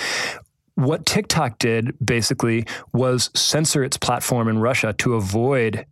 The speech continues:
running afoul of Vladimir Putin's regime. What the other major companies did, Twitter, Facebook, Google, was refuse to censor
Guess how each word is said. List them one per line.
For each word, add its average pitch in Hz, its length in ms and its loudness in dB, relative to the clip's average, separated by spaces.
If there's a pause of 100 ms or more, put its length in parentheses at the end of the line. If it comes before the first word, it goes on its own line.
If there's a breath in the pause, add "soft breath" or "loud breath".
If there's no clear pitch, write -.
(120)
running 113 260 0
afoul 107 680 0
of 104 380 0
Vladimir 107 360 0
Putin's 113 520 -4 (100)
regime. 110 500 2 (600 loud breath)
What 151 440 0
the 123 180 2
other 196 240 2
major 131 300 2
companies 107 420 0
did, 117 340 -2
Twitter, 117 420 2
Facebook, 113 520 -2
Google, 165 360 2 (360 loud breath)
was 143 380 2
refuse 175 480 2
to - 100 0
censor 117 540 0